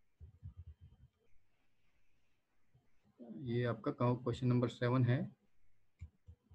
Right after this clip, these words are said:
तो यहाँ पे आपका है, there is a circular path around a sport field। Sonia taken eighteen minutes to drive one round of the field, while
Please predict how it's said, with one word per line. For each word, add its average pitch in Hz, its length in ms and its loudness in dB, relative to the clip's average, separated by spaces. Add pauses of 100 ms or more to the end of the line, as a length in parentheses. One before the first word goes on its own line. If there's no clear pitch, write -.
(1600)
तो 139 40 6
यहाँ 131 320 12
पे 175 80 12
आपका 151 300 10
है, 139 160 10 (580)
there 156 260 12 (140)
is 202 80 12
a 220 60 12
circular 196 480 12
path 143 360 12 (340)
around 175 300 12
a 202 280 12
sport - 480 8
field। 123 240 10 (480)
Sonia 185 300 12
taken 185 480 10
eighteen 190 360 12
minutes 170 300 12
to 220 180 8 (640)
drive 156 400 12
one 165 220 12
round 202 440 12
of 147 240 12 (640)
the 165 180 12 (100)
field, 143 220 12 (920)
while 180 400 12